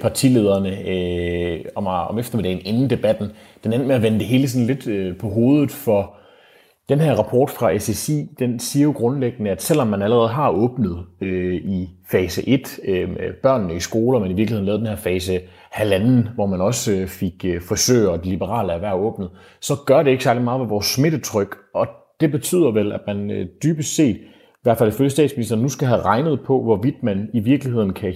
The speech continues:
hive mange af de her ting, øh, tidligere frem. Øh, altså, at man, øh, altså, nogle elementer måske betragteligt. Og det gør altså, at, øh,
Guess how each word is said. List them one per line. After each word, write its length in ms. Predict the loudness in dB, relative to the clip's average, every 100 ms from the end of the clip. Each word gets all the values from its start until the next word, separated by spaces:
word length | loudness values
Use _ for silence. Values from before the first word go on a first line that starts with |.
| -2
hive 400 | 2 2 2 0 -2
mange 300 | -2 0 -2
af 80 |
de 120 | 0 2
her 100 | 2
ting, 400 | 2 0 -2 -8
øh, 400 | -6 -6 -6 -6 -10 -12
tidligere 420 | 0 4 4 2
frem. 220 | 2 0 -2 -4 -10 -8
Øh, 100 | -8 -8
altså, 220 | -6 -4
at 120 | -4
man, 220 | -2 -2
øh, 160 | -2 -2 -6 -20 -20 -14
altså, 320 | -8 -4 -4 2
nogle 220 | 2 4
elementer 360 | 2 2 0 -2 -8
måske 300 | -10 -4 -2
betragteligt. 680 | -2 -2 0 0 0 -6 -6 -12 -14 -6
Og 60 |
det 100 | 0
gør 220 | 4 4
altså, 280 | 4 2 -2 0
at, 280 | -4 -4 -2
øh, 280 | 0 0